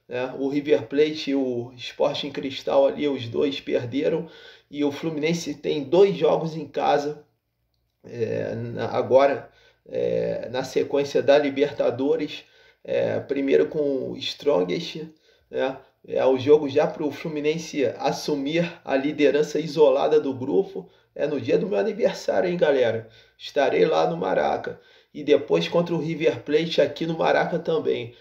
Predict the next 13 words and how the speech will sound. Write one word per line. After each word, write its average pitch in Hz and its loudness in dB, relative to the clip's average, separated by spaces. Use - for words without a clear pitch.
É 135 6
legal, 131 2
legal, 139 0
é, 117 2
as 131 -10
perspectivas 151 -2
boas 156 4
aí 143 2
pro 143 -10
Fluminense 147 -6
aí. 117 -2
Bela 147 2
estreia. 120 0